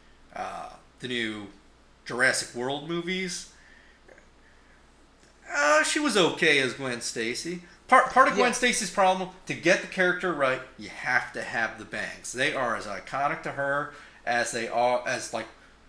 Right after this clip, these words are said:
Speaker 1: red tights are to Superman. However, they're a product of the sixties, 'cause the character was a product of the sixties. She was created then, she died then, and she just kinda got fossilized in that same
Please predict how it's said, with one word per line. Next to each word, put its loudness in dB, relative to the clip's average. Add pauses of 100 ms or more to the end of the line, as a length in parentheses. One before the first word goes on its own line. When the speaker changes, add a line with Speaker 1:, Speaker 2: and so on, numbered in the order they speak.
(760)
Speaker 1:
red -2
tights 0
are -6
to -14
Superman. -12 (680)
However, 2 (340)
they're -4
a 0
product 2
of -10
the -10
sixties, -6
'cause -6
the -8
character 0
was -10
a -16
product -6
of -16
the -16
sixties. -16
She -10 (220)
was -10
created 0
then, 2
she -8
died 4
then, -2 (520)
and 0 (320)
she -6
just -2
kinda 0
got -2
fossilized 0
in -16
that -10
same -6